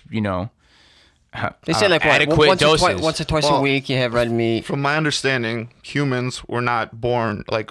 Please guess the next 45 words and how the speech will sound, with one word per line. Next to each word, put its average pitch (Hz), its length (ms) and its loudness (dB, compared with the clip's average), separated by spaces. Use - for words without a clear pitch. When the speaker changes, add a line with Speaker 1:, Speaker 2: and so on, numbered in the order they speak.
Speaker 3:
humans 123 340 -4
were 117 80 -4
not 110 260 -6
made 117 320 -4
as 98 120 -4
carnivores. 98 800 -6
Like, 113 180 -6
these 117 160 -10
teeth 135 420 -4
we 117 140 -6
developed 110 480 -2
as 110 160 -2
evolution, 110 480 -4
these 104 220 -10
sharp - 280 -6
teeth, - 280 -8
like 107 120 -8
vampire 117 440 -4
teeth 120 160 -12
that 113 100 -6
we 117 80 -2
have 113 140 -6
from 117 200 -4
eating 98 320 -4
meat. 110 220 -6
Like, - 120 -8
I 104 60 -6
guess 117 220 -4
we're 117 80 -4
supposed 113 260 -6
to - 60 -18
be 107 100 -10
plant - 400 -8
creatures. - 500 -12
Speaker 1:
Well, 135 200 2
one 135 200 0
of 170 80 0
the 139 100 -2
theories 123 440 -2
of 101 60 -4
that, 107 400 -2
of 107 160 -4
how 107 160 0
our 98 100 -2
brain 110 540 -4